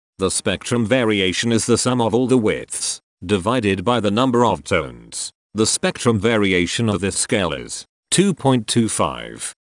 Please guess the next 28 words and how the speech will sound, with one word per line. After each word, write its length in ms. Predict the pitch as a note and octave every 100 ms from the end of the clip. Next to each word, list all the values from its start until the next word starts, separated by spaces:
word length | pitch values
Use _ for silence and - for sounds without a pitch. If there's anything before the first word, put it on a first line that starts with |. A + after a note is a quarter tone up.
| -
Since 360 | - F#3 E3+
the 100 | A2
variation 720 | G2 B2+ A2+ G#2+ F#2 F#2 A#2
is 140 | G#2+ E2+
greater 340 | A2+ A2 A2+
than 240 | G#2 G#2+ F2+
zero, 560 | F2+ D2+ B1 A#1 A1+ - _
this 220 | D3 D#3
indicates 560 | F3 F#3+ E3 C3 C3 -
that 220 | G#2+ F#2
the 100 | G2
scale 360 | F#2 - G#2+ G#2
is 100 | F#2+
not 300 | A#2+ C#3+ -
perfectly 440 | D3 C#3+ A#2 G#2 C#3+
even. 580 | A#2+ A#2+ C#2+ B1 A1 G#1+ _ _
The 160 | F2+ F#2
highest 360 | A2+ G#2+ G2
spectrum 580 | - - F#3 - A#2+ G#2+
width 220 | G2+ - G2
is 160 | F2+
three. 480 | - F2 B1 A1 A1+ _ _
Since 320 | - F3+ F3
this 180 | - D3
is 160 | B2+ E2+
greater 340 | G2+ B2+ B2
than 240 | G#2 F#2+ F2
one, 440 | F2+ D2 C2 C#2